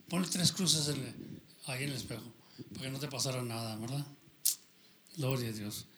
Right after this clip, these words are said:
Suspicious, we, we, we're out of that stuff. Era, eso era más duro dejar que la borrachera para mí y la marihuana. ¿Eh? Se quedan esas costumbres en nosotros. Aleluya, porque nos enseñaron los abuelos,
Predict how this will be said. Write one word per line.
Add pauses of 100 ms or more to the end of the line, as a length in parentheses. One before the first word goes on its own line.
(160)
Suspicious,
we, (100)
we,
we're
out
of
that
stuff. (320)
Era,
eso
era
más (380)
duro
dejar (680)
que
la
borrachera
para
mí
y
la
marihuana. (1200)
¿Eh? (220)
Se
quedan
esas
costumbres (600)
en
nosotros. (640)
Aleluya,
porque (320)
nos
enseñaron
los
abuelos,